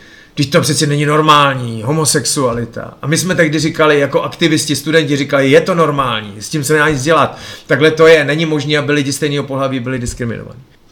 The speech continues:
To, to říkám proto, že tehdy ta atmosféra byla úplně příšerná proti homosexuálům, jo. Tehdy, když vznikl, Jirka Hromada dával dohromady tu, tu aktivitu SOHO, jo. To, to,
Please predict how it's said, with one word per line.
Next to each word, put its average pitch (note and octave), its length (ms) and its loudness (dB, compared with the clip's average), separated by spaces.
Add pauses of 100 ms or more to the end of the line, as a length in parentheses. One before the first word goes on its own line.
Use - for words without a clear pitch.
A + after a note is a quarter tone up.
(140)
To, E3+ 140 -2
to F3 160 -6
říkám G3 300 0
proto, C3 320 -2
že D#3 120 -4
tehdy E3+ 240 -2
ta F3 100 0
atmosféra D3 500 -2
byla C3+ 140 -2
úplně C#3 320 -6
příšerná A#2+ 640 -4
proti A2+ 280 -8
homosexuálům, A2+ 840 -10 (100)
jo. A#2+ 180 -10
Tehdy, D3+ 240 0
když D3+ 180 -2
vznikl, D3 420 2 (260)
Jirka C3+ 260 0
Hromada C#3+ 440 0
dával C#3 360 2
dohromady C3+ 800 -4
tu, B2+ 340 -10 (120)
tu B2 180 -12
aktivitu C3+ 720 -6 (240)
SOHO, D3 720 -2
jo. A2 300 -4 (140)
To, - 100 -16
to, B2 200 -12